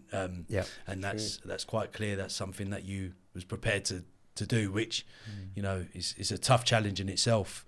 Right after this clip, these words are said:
Speaker 2: Yeah.
Speaker 3: Like, how old was you when you st-, when you started to train and
Speaker 2: Uh, I was quite young, so I'd probably say around thirteen, fourteen years
Speaker 1: Oh,
Speaker 2: old.
Speaker 1: wow.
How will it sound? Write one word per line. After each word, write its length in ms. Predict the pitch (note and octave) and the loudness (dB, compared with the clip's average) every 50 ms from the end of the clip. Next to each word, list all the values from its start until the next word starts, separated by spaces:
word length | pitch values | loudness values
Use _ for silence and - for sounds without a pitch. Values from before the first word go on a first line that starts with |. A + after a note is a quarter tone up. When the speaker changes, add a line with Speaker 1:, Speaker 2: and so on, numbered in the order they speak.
| - - | -8 -2
Speaker 2:
Yeah. 260 | A#2 G#2 G#2 G2 - - - - - - - - | 0 2 2 2 2 -2 -6 -12 -14 -14 -10 -8
Speaker 3:
Like, 120 | A2 F2 G2 | -8 -4 0
how 100 | G#2+ A2 | 2 4
old 160 | A#2 B2 A#2 | 4 4 2
was 140 | A#2+ A#2 A2+ | 2 -2 -2
you 100 | C3 C3 | -2 -2
when 140 | B2+ A#2+ A#2 | -2 -2 -4
you 100 | A2+ A2 | -4 -6
st-, 220 | - - - - | -8 -12 -12 -10
when 160 | A#2+ A2+ G#2+ | -8 -6 -6
you 80 | G#2+ G#2 | -6 -6
started 300 | - - G#2+ F#2+ G2+ - | -4 -4 -4 -4 -4 -6
to 60 | - - | -8 -12
train 360 | - - A2 G#2+ G#2+ G#2+ G#2+ | -8 -6 -4 -4 -4 -4 -6
and 140 | G2+ G2 F#2+ - - - - - - - - | -6 -8 -8 -10 -12 -16 -20 -18 -14 0 4
Speaker 2:
Uh, 240 | G#2 A2 G#2+ G#2+ - | 6 8 8 8 8
I 60 | A#2 B2 | 8 8
was 140 | B2 B2+ - | 8 8 6
quite 240 | - - A2+ F#2+ | 6 6 6 6
young, 220 | D#2 A#2 A2+ G2+ F2+ | 6 6 4 4 4
so 160 | - - F#2+ | 2 4 4
I'd 80 | F#2+ - | 4 4
probably 220 | - A2 G#2 A2 | 4 2 2 2
say 160 | - - G#2 G2 | 0 2 2 2
around 280 | F#2+ G2 G2 G2 F#2 | 2 2 2 2 0
thirteen, 480 | - - G#2 G2+ F#2+ - - G2 F#2+ F#2 | 0 2 2 2 2 2 0 -2 -2 -2
fourteen 480 | - - - G2 - - F#2+ F#2 F#2+ | -2 -4 -6 -4 -4 -2 -2 0 0
years 220 | F#2+ F2+ F2+ E2+ E2+ | 0 0 0 2 2
Speaker 1:
Oh, 100 | A2+ G#2+ | 4 4
Speaker 2:
old. 140 | - A#3 - | 2 2 -2
Speaker 1:
wow. 100 | G#2 - | -4 -8